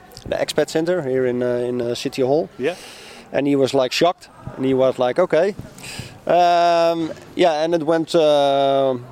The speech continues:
Speaker 1: went up straight away. So, um, yeah, really happy, and, um, uh, we're now in twenty twenty-three, and it's still running.
Speaker 2: Nice.
Speaker 1: Yeah.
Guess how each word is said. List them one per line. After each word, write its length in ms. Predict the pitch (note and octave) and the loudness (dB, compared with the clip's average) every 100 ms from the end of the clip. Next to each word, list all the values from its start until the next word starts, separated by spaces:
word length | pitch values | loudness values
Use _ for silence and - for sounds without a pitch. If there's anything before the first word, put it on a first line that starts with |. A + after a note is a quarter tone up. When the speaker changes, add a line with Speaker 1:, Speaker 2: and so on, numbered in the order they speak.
| - - | -16 -2
Speaker 1:
went 200 | C#3+ C#3 | 0 2
up 160 | E3 | -2
straight 280 | - D#3+ D3 | 0 2 4
away. 260 | B2 C#3 F#3+ | 4 4 2
So, 340 | - C3 B2 | 0 2 2
um, 460 | A#2+ A#2 A#2 A2+ A2+ - | 2 2 -2 -6 -10 -6
yeah, 240 | A#2+ F#2+ - - - - - - - | -4 -6 -10 -20 -20 -20 -20 -20 -6
really 220 | C3+ C#3 B2+ | -2 2 0
happy, 320 | - F#3+ E3 | 0 -2 -2
and, 280 | A#2+ A#2+ A#2+ | -4 -4 -2
um, 600 | A2+ A2+ A2+ A2+ A2+ - - - | 0 -2 -2 -4 -8 -14 -20 -16
uh, 240 | A2 G#2+ A2+ | -12 -10 -6
we're 140 | A#2 | -2
now 260 | A#2+ A#2 A2+ | -2 0 -2
in 180 | A2 | -6
twenty 320 | - - A#2+ A2+ | -8 -6 -4 -4
twenty-three, 560 | B2 A2 - C#3 C#3+ C#3 - - | -4 -6 -6 -6 -6 -10 -16 -10
and 140 | A2+ | -8
it's 160 | A2 - | -8 -4
still 200 | C3+ A#2+ | 0 2
running. 280 | A2+ D#3+ D#3+ - - - - - | 0 -2 -8 -14 -20 -20 -20 -16
Speaker 2:
Nice. 380 | A#2 D3+ F#3+ - - | -12 -12 -14 -16 -2
Speaker 1:
Yeah. 160 | F3 | 0